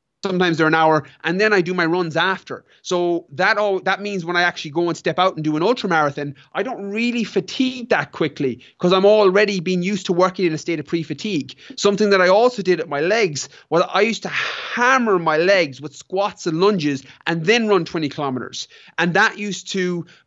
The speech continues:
when I actually went out then to do normal training run, you feel way lighter 'cause you've built up this ridiculous endurance in your legs. So you can use it to your advantage. So there's a lot of misconceptions that people have,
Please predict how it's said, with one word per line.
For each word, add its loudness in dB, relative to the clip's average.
when 4
I 4
actually -2
went 0
out -2
then -4
to -12
do -8
normal 2
training -4
run, 0
you -4
feel 2
way 6
lighter 2
'cause -6
you've -4
built 2
up 0
this 0
ridiculous 0
endurance 2
in 2
your 4
legs. 0
So 6
you -4
can 0
use 2
it 0
to -2
your 6
advantage. 2
So -10
there's -2
a 2
lot 4
of 0
misconceptions -2
that -2
people -2
have, 2